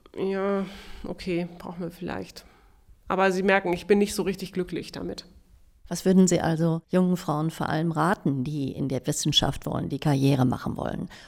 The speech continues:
Speaker 2: Worauf sollten sie vor allem achten?
Speaker 1: Also eingangs habe ich darüber gesprochen, dass man immer dann darauf achten muss, wenn Frauen die Sichtbarkeit genommen werden soll.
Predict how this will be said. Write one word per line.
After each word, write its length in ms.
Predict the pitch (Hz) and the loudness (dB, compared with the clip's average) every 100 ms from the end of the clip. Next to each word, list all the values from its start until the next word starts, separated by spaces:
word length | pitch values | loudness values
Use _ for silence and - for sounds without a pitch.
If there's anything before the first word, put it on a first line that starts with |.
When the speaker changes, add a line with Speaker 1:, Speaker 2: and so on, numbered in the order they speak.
| - | -8
Speaker 2:
Worauf 260 | 143 165 - | -2 -2 0
sollten 260 | 160 165 | 0 2
sie 120 | 160 165 | 0 0
vor 240 | - - | 0 2
allem 380 | 143 170 165 143 | 6 6 6 4
achten? 460 | - - - - - - - | -4 -12 -10 -10 -10 -16 -4
Speaker 1:
Also 220 | - 220 240 - - - - _ _ | 0 2 2 0 -8 -20 -20 _ _
eingangs 500 | - 202 240 285 294 | 2 4 4 2 0
habe 140 | 247 220 | 0 0
ich 60 | |
darüber 320 | 220 214 208 196 | -2 -4 -2 -4
gesprochen, 500 | 202 - 202 214 208 | -6 -6 -6 -4 -4
dass 160 | 208 | -4
man 120 | 196 | -6
immer 220 | - 214 196 | -4 -4 -2
dann 400 | 196 233 233 226 - | 0 -2 -4 -8 -8
darauf 300 | 185 185 185 | -6 -4 -4
achten 280 | - - 214 | -4 -4 -2
muss, 480 | 202 208 202 - - | 2 2 2 0 -2
wenn 480 | - 185 185 185 175 | 0 2 4 2 0
Frauen 280 | - 175 180 | 0 0 0
die 80 | 175 | -2
Sichtbarkeit 560 | 180 - 196 208 208 | -4 -4 -4 -4 -4
genommen 380 | 208 202 202 202 | -2 0 0 0
werden 280 | 208 208 202 | -2 -2 -2
soll. 300 | 208 220 | 0 0